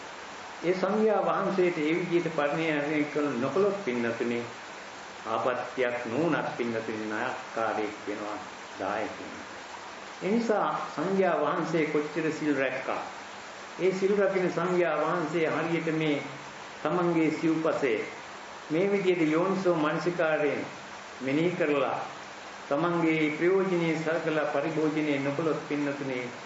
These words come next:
ආපත්‍යක් නොවුනට නායකාරයෙක් වෙනවා දායකතුමා. ඒ නිසා ඉන පරිභෝගයට ලක් වෙනවා. කොච්චර සිල්වන්තයෙක් වුණත්.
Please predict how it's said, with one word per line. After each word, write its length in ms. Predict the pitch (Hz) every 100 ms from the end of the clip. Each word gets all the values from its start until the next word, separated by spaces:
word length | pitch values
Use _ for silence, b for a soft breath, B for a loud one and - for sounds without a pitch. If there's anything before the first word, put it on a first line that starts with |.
| - -
ආපත්‍යක් 640 | 127 - 120 - 117 120 - - -
නොවුනට 460 | 113 147 160 156 160 143 143 - - - - - - - -
නායකාරයෙක් 760 | 120 139 202 196 165 143 139
වෙනවා 320 | 139 135 127
දායකතුමා. 760 | 120 117 127 123 117 110 101 - - - - - - -
ඒ 120 | 123
නිසා 280 | 131 135 147 139
ඉන 180 | 147 196
පරිභෝගයට 680 | 190 143 139 123 123 117 113
ලක් 240 | 110 107 -
වෙනවා. 280 | 101 98 -
කොච්චර 360 | 170 - 220 185
සිල්වන්තයෙක් 720 | 165 147 135 123 113 113 113
වුණත්. 300 | 110 95 87